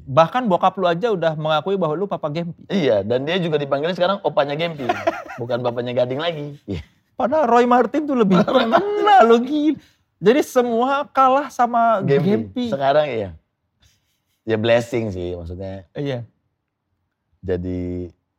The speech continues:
Speaker 2: ya blessing buat keluarga gitu.
Speaker 1: Ngatur waktunya gimana sih? Lu sama Gempi sama Gisel tuh?
Speaker 2: Kalau gua sama Gempi kapan aja gua bisa,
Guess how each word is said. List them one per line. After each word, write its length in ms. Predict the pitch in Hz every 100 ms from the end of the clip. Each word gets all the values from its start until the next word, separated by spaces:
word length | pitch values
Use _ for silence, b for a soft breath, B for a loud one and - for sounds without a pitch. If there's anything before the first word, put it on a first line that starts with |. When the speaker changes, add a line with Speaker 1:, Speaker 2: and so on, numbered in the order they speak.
| _ _ _
Speaker 2:
ya 120 | - 110
blessing 300 | 110 110 117
buat 160 | 117
keluarga 480 | 117 123 160 165 170
gitu. 320 | 131 131 135 143 _ _ _ _
Speaker 1:
Ngatur 380 | 127 202 214 233
waktunya 300 | 233 240 262
gimana 300 | 240 240 214
sih? 240 | 160 220 - - - -
Lu 340 | 87 127 160
sama 200 | 156 160 156
Gempi 320 | 151 151 165
sama 220 | 151 151
Gisel 300 | 143 139 151
tuh? 300 | 151 147 120
Speaker 2:
Kalau 260 | 143 170 175
gua 160 | 196
sama 160 | 233 220
Gempi 560 | 160 160 170 233 240 -
kapan 380 | 165 160 165 160
aja 400 | 151 156 160 147
gua 200 | 143 139
bisa, 480 | 127 92 147 185